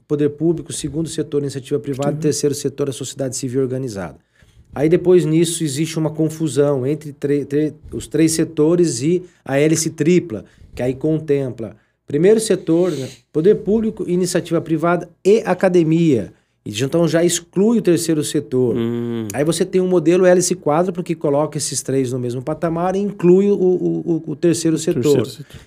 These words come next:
Speaker 1: E hoje você tem o quin-, o mode-, a hélice, o modelo de trabalho, de articulação de políticas públicas, de
Speaker 2: Uhum.
Speaker 1: trabalho na cidade, empreendedorismo e outras coisas mais,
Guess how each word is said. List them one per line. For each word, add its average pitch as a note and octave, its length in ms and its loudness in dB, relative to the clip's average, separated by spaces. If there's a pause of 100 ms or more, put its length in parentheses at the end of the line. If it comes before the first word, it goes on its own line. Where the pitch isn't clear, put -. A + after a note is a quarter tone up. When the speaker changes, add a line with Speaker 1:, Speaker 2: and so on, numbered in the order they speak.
(140)
Speaker 1:
E G3+ 100 0
hoje G3+ 220 6
você G#3+ 220 0
tem G3+ 200 -2
o G3+ 200 -4
quin-, A3+ 380 -2
o E3+ 80 0
mode-, D3 260 2
a B2+ 220 -2
hélice, C3+ 420 -2
o B2 40 -6
modelo C3 400 2
de C3+ 140 -6
trabalho, B2+ 640 0
de B2 80 -2
articulação B2+ 480 -8
de A#2+ 80 -10
políticas - 420 -10
públicas, B2 640 4
de A#2 80 0
Speaker 2:
Uhum. C3 60 0
Speaker 1:
trabalho B2 440 -2 (280)
na C3 120 -6
cidade, A#2+ 760 0
empreendedorismo B2 840 2
e C3 40 0
outras A#2+ 240 -4
coisas G#2+ 280 -6
mais, F3+ 320 2